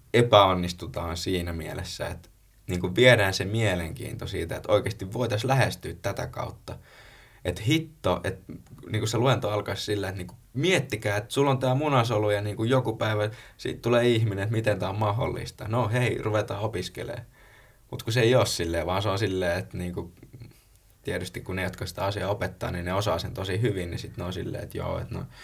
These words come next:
sit sulla on täällä näitä alkiokerroksia ja ne rupee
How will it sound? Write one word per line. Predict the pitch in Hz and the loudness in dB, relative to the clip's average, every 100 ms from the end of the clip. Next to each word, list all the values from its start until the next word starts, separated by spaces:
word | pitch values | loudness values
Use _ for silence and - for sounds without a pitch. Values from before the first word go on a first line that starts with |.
| - - | -20 -20
sit | - - | -14 -12
sulla | - 85 | -8 -6
on | 85 | -6
täällä | 85 85 85 | -4 -4 -4
näitä | 82 80 | -6 -6
alkiokerroksia | - - - - - - - - - - | -6 -6 -8 -10 -8 -8 -8 -8 -8 -8
ja | 82 | -10
ne | - | -10
rupee | - - - - | -12 -12 -12 -12